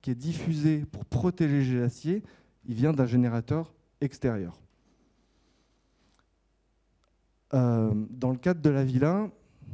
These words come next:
euh, il y a eu un essai pilote, et la solution qui a été retenue, c'est, euh, une solution de protection cathodique par courant imposé.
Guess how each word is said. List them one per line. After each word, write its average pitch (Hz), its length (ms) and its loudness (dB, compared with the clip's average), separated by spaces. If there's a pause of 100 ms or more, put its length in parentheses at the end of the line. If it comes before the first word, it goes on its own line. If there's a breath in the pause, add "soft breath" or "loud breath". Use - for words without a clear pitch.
(380 loud breath)
euh, 113 440 -2 (240)
il 110 60 -4
y 110 40 -2
a - 20 0
eu 147 80 0
un 151 100 4
essai 123 240 2
pilote, 143 560 -2 (280 soft breath)
et 123 60 -6
la 120 120 -2
solution 180 440 2
qui 143 120 -4
a - 40 2
été 123 180 -2
retenue, 135 560 -2
c'est, 175 460 -2 (640 soft breath)
euh, 123 260 -6
une 123 120 -2
solution 147 380 0
de 170 60 -4
protection 131 440 -2
cathodique 135 440 -2
par - 140 -2
courant 135 220 2
imposé. 107 360 -8